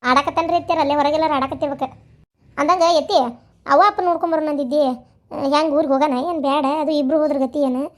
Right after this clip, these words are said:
ಅಡಿಗೆದು ಮಾಡಿಟ್ಟು ಹೋಗಿ ಬರ್ಬೋದು ಬಿಡು, ಚಂಜಿ ಹೋ-, ಮುಂಜಾನೆ ಹೋಗಿ ಚಂಜಿಗೆ ಬರ್ಬೋದು. ಹ್ಞೂ ನವ್ವ, ಹೋಗಿ ಬರ್ಬೇಕು. ಹ್ಮ್, ಅನ್ಕೋತೀನಿ ನಾನು, ಆಗ ಹೊಲ್ತು ಹೋಗಾಕ, ಹೋಗಿ ಬರ್ಬೇಕಾಗೈತಿ. ಕೆಟ್ಟ ಬ್ಯಾಸ್ರ ಆದಂಗೆ ಆಗ್ಬಿಟ್ಟತಿ.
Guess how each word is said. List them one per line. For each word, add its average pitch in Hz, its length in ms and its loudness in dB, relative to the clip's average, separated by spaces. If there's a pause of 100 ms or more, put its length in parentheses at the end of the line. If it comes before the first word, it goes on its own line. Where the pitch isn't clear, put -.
(300)
ಅಡಿಗೆದು 415 280 2
ಮಾಡಿಟ್ಟು 427 320 2
ಹೋಗಿ 403 120 4
ಬರ್ಬೋದು 359 220 0
ಬಿಡು, 330 220 4
ಚಂಜಿ 311 200 0
ಹೋ-, 294 100 0
ಮುಂಜಾನೆ 302 260 0
ಹೋಗಿ 302 120 -2
ಚಂಜಿಗೆ 285 220 -6
ಬರ್ಬೋದು. 262 300 -2
ಹ್ಞೂ - 840 -8
ನವ್ವ, 311 240 0
ಹೋಗಿ 330 220 4
ಬರ್ಬೇಕು. 311 400 2 (1700)
ಹ್ಮ್, 339 280 2
ಅನ್ಕೋತೀನಿ 392 480 4
ನಾನು, 349 200 2
ಆಗ 330 260 2
ಹೊಲ್ತು 339 240 2
ಹೋಗಾಕ, 311 280 0 (340)
ಹೋಗಿ 320 180 4
ಬರ್ಬೇಕಾಗೈತಿ. 302 560 -2 (840)
ಕೆಟ್ಟ 359 180 0 (140)
ಬ್ಯಾಸ್ರ 359 340 0
ಆದಂಗೆ 359 220 -2
ಆಗ್ಬಿಟ್ಟತಿ. 339 460 0